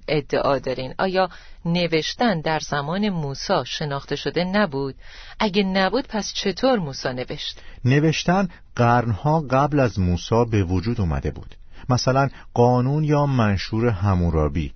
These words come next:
Speaker 2: حمورابی دورهٔ ابراهیم زندگی می‌کرد که خیلی قبلتر از موسی بود،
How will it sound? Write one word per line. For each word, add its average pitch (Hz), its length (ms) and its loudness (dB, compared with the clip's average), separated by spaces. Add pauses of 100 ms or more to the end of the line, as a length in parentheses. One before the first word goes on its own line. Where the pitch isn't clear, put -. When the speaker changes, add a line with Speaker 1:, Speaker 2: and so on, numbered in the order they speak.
(280)
Speaker 2:
حمورابی 151 680 2
دورهٔ 135 580 2
ابراهیم 107 580 4
زندگی 82 460 0
می‌کرد 76 420 -2 (220)
که - 140 0
خیلی 190 380 0
قبلتر 110 580 0
از 80 180 2
موسی 76 280 -4
بود، - 300 -8